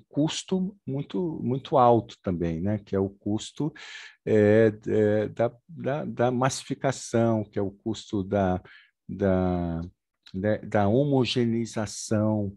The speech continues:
né, que é o custo de achar que o papel da arte e da cultura é nos, nos retirar da realidade, né, que é pra tornar a vida mais leve. Não, a fruição da arte e da cultura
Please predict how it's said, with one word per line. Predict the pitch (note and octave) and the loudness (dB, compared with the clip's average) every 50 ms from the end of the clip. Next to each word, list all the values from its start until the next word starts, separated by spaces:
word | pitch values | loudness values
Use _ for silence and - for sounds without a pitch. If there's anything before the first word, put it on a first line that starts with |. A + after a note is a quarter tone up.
| _ - | _ -8
né, | G2+ G#2 G#2+ G#2+ - - - - _ _ _ - | -6 -6 -6 -6 -8 -16 -20 -20 _ _ _ 0
que | - | 2
é | A2 G#2+ | 2 4
o | G#2+ G#2 G2 G2 - _ _ | 4 2 -2 -4 -8 _ _
custo | _ - A2+ A2+ - - - - A#2+ G#2+ | _ -4 -4 -4 -6 -8 -8 -4 -4 -4
de | G2 G2 A2+ A2 | -2 2 4 4
achar | G#2+ G2+ G2+ - - - A2+ A2 A2 A2 | 4 4 2 0 0 2 2 2 2 0
que | - - - | -2 -6 -8
o | G#2+ G2 | -8 -6
papel | - - G2+ G2 - - G#2+ G#2+ | -2 -4 -4 -2 0 0 0 0
da | G#2+ G#2+ G2+ G2+ | 2 2 2 2
arte | G2+ G#2 G2 - - | 2 0 -2 -8 -12
e | G2+ | -8
da | G2+ F#2 | -8 -8
cultura | - - G#2+ G2+ G2 - - - G#2 G#2 G#2+ A2 A2 A2+ A2+ A2 G#2 - - _ _ - | -8 -6 -8 -10 -10 -10 -8 -6 -4 -2 0 2 2 2 2 2 0 -4 -10 _ _ -12
é | - - G#2+ | -8 -6 -4
nos, | G#2 G2 G2+ G#2+ G#2 G2 - - - - - _ _ _ _ - - - - _ - | -4 -2 -4 -4 -4 -6 -8 -12 -16 -18 -20 _ _ _ _ -20 -20 -20 -20 _ -4
nos | - A2 F#2+ - | -2 -2 0 0
retirar | - - C#3+ D3 - - - C3+ A2 A2 A#2 A#2+ A#2+ A#2 A#2+ - _ _ _ _ _ _ _ _ _ _ - | 2 2 2 2 0 2 4 4 6 6 6 4 4 2 -2 -6 _ _ _ _ _ _ _ _ _ _ -2
da | G#2 | -2
realidade, | G2+ F#2+ A2 G#2 G#2 G2+ F#2 E2+ G2 F#2+ G2+ G#2+ A2 A2 G#2+ G2+ G2 G2+ G#2+ G2 G2 F#2+ G2 _ _ - | 0 2 2 0 0 0 -2 -2 0 0 0 0 0 0 -2 -4 -6 -8 -6 -6 -6 -6 -8 _ _ 0
né, | G2 G#2 A#2+ C3 - - - - - - _ _ _ - | 2 2 2 2 -2 -6 -18 -18 -20 -20 _ _ _ 2
que | - G#2+ | 4 4
é | G#2 G#2 | 4 4
pra | G#2 - - G#2 G2+ | 2 0 0 0 0
tornar | G2 - _ - A#2+ G#2 - A#2+ A#2 | 0 -2 _ 0 0 2 2 2 2
a | A2+ G2+ | 2 2
vida | G2 A2 G#2+ G2+ G2+ | 0 -4 -6 -4 -4
mais | G2 G#2 G2 G2 G2 | -4 -4 -4 -4 -4
leve. | G#2 G2+ G2+ G#2 A2 G#2+ G#2+ G#2 G2+ G2 G2 - - G2+ G2 G#2 G2+ - - _ - | -2 0 2 2 4 2 2 2 0 0 -2 -6 -8 -8 -8 -8 -8 -12 -20 _ -10
Não, | F3 F#3 B3 B3 G3 D#3 A2 F#2 F2+ - - | -6 -4 -2 -2 -2 -2 -2 -2 -4 -4 -4
a | - A2 | -6 -6
fruição | - - - C#3 C3+ C#3 B2 - - - - B2+ C3 D#3+ F3+ D#3 A#2 F#2+ | -6 -4 -2 0 0 0 0 -2 -4 -4 0 0 2 2 2 0 -2 -2
da | F2 G2 F#2 | -2 0 0
arte | F2+ F#2+ G#2 G2 G2 - - | 2 2 0 -2 -4 -8 -8
e | - | -6
da | F#2 F2 | -6 -6
cultura | - - F2 E2 - _ - A#2 C3 E3 F#3 E3 A#2 G2 F#2+ | -6 -8 -14 -14 -14 _ -6 -4 -2 0 0 2 2 0 0